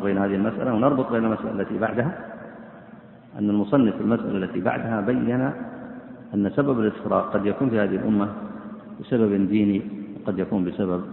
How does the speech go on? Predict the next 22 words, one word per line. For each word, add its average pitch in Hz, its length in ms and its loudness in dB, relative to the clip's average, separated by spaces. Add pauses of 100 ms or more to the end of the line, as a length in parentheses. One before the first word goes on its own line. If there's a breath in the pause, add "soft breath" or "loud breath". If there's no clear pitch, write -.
دنيوي. 87 260 -4 (1080)
إذا 101 180 6
جئنا 139 280 6
في 123 100 4
هذه 110 140 2
المسألة 110 360 2
المذكورة 101 440 0
الآن، 90 380 -4
هو 90 60 -4
السبب 127 340 0
الديني، 101 420 2 (960)
فإنه 123 540 6
إما 113 300 6
أن 95 120 2
يكون 92 360 -2
بسبب 98 320 2 (120)
ديني، 92 280 2 (520)
باختلاف 98 400 0 (640)
في 123 100 4
بعض 95 220 4
مسائل 90 320 0
العقائد، 113 440 -2